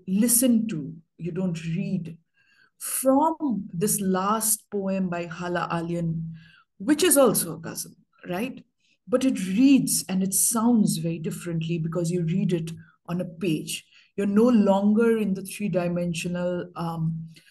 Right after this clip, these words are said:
um, surrounding of, of, of image and, and sound, but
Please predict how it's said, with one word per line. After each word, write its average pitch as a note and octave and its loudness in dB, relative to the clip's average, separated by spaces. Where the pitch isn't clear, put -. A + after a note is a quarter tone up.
um, D#3+ -2
surrounding F#3+ 0
of, E3 -6
of, E3 -6
of - -10
image F#3+ -2
and, E3 -4
and E3 -4
sound, A#3 2
but G3 -10